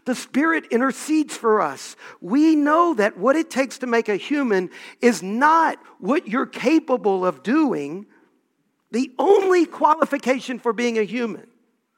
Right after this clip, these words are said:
is, are you begotten of human parents? That's all it takes to be a human.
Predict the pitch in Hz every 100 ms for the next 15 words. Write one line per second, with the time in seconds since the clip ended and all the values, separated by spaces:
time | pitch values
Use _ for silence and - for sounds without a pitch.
0 | _ _ _ _ _ - - - - 226
1 | - 208 233 254 220 247 208 226 190 233
2 | 214 214 214 208 196 196 240 302 147 -
3 | - - - _ _ _ _ _ _ _
4 | - 214 214 208 240 311 - 311 262 -
5 | - - - _ _ _ _ _ - 175
6 | 175 170 185 143 113